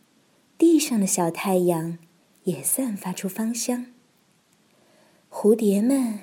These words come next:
赶紧飞了过去。“它的叶子好奇怪哦，就像狮子的牙齿一样。”蝴蝶们说。不过，等花瓣掉完以后，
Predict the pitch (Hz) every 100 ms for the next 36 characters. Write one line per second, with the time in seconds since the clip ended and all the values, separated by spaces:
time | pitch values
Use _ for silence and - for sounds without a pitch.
0 | - - 160 170 - 170 - 175 165 170
1 | 160 - 160 160 - _ _ _ _ _
2 | _ _ _ - - 427 392 415 403 381
3 | 359 294 - - - 359 381 370 339 294
4 | 294 - - - 370 415 403 - 427 453
5 | 453 403 359 359 - 320 392 - - 320
6 | 208 214 311 359 349 - _ _ _ _
7 | _ _ _ _ _ - - 185 - 180
8 | 190 277 240 - 170 156 156 _ _ _
9 | _ _ _ _ _ _ _ _ _ _
10 | _ _ _ _ _ _ _ _ _ _
11 | _ _ _ _ _ _ _ 247 240 254
12 | 226 - - _ _ _ _ _ 190 180
13 | - 226 240 247 214 247 214 180 175 202
14 | 165 - - 254 226